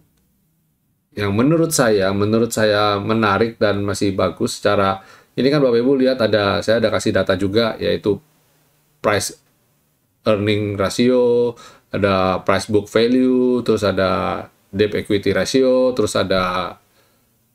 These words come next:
return on equity, ya. Jadi, saya R O E itu apa, ya?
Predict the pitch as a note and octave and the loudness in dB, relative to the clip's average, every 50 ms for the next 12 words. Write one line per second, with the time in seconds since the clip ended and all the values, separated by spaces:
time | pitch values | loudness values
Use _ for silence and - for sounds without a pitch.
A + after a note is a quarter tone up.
0 | _ _ _ A2+ A2 G#2+ - A#2 A2 G#2+ G#2+ G#2 - - - G2+ G2 G2 F#2+ F#2+ | _ _ _ 0 0 2 0 0 0 -2 -4 -6 -8 -8 -4 -2 -2 -2 -2 -2
1 | F#2+ F#2+ G2 D3+ D#3 - - _ _ _ _ _ _ _ _ _ _ _ _ _ | -4 -6 -8 -12 -14 -18 -20 _ _ _ _ _ _ _ _ _ _ _ _ _
2 | _ _ _ _ _ _ _ _ _ _ _ _ - - G2 - C3 B2+ B2+ B2+ | _ _ _ _ _ _ _ _ _ _ _ _ -8 -6 -2 0 0 0 0 0
3 | C#3 C3+ C3+ C3 C3 C3 C3 C3 A2+ G#2 G#2+ A2+ A#2+ A#2+ A2+ G#2 G#2+ G#2 G#2 C3 | 0 2 2 2 2 2 2 2 2 2 0 0 -2 -4 -4 -2 0 0 2 2
4 | C#3 C#3 C#3 - - _ - - A2 A#2+ C3 C#3 C#3+ C3 A#2+ - _ _ _ _ | 0 0 -4 -8 -14 _ -4 -2 0 0 0 0 -2 -4 -8 -12 _ _ _ _
5 | _ _ _ _ _ _ _ _ _ _ _ _ _ _ _ _ _ _ _ - | _ _ _ _ _ _ _ _ _ _ _ _ _ _ _ _ _ _ _ -20
6 | - _ _ _ _ _ _ _ _ _ _ _ _ _ _ _ _ _ _ _ | -20 _ _ _ _ _ _ _ _ _ _ _ _ _ _ _ _ _ _ _
7 | _ _ _ _ _ _ _ _ _ _ - G#2+ A2 A2+ A2 G#2+ A2 A2+ A#2+ A#2 | _ _ _ _ _ _ _ _ _ _ -2 0 0 0 0 0 0 0 0 0
8 | D3 D3 D3 - G2 G2 F2+ F2 | -2 -2 -2 -2 -4 -6 -8 -10